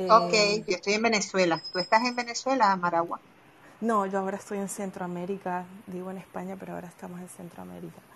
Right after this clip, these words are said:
Speaker 2: Eh, eh, hoy comienza este ciclo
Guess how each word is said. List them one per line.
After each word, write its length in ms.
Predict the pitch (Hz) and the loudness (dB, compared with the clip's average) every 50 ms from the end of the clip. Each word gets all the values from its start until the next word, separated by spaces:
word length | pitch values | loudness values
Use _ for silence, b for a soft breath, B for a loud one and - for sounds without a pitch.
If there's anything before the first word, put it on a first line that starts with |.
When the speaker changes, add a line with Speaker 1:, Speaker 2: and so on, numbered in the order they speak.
| b b b b b b b b b b - - | b b b b b b b b b b -4 0
Speaker 2:
Eh, 680 | 202 196 185 185 175 170 165 165 160 160 160 160 160 170 175 - - - - | 0 2 2 2 0 0 -2 -4 -4 -6 -6 -8 -10 -12 -16 -20 -16 -6 -4
eh, 180 | 214 196 190 190 | -4 -2 -2 0
hoy 140 | 185 202 220 | 0 -2 -2
comienza 480 | 220 277 254 240 233 220 214 - - - | -2 -4 -4 -4 -4 -4 -6 -8 -8 -8
este 280 | - 208 208 - 240 226 | -8 -10 -8 -8 -8 -6
ciclo 520 | - - 294 262 226 247 233 247 320 | -4 -4 -4 -4 -4 -4 -4 -4 -4